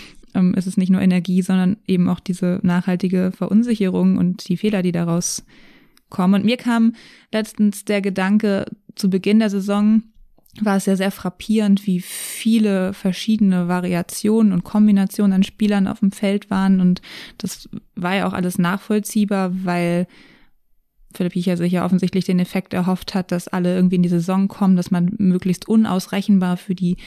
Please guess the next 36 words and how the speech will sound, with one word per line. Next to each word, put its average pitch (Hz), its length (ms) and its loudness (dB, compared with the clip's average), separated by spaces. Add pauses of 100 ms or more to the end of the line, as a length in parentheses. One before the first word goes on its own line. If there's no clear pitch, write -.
(500)
Gegner 190 460 -2
ist, 185 220 -4
dass 180 160 -6
die 175 360 0
jungen 196 300 2
neuen 196 320 4
Spieler, 190 540 -2 (180)
jungen 170 360 0
und 180 220 0
oder 190 240 0
neuen 185 280 4
Spieler 180 460 0
viel 185 400 -2
Spielpraxis 202 640 -4
bekommen. 190 640 2
Und, 175 340 -2
ähm, 175 160 0
natürlich 175 360 -2
ist - 200 -8
bestimmt 180 320 -2
auch 170 100 -4
ein 175 120 0
bisschen 170 260 -2
Testen 180 480 -2
von, 175 400 -2 (640)
äh, 175 140 0
Kombinationen, 180 1000 2 (260)
bei 175 100 0
denen 208 200 4
sich 190 160 2
dann 185 220 -2
auch 185 100 -2
so 202 140 -2
eine 185 140 2
f-, - 180 -18 (360)
vielversprechende 185 800 -2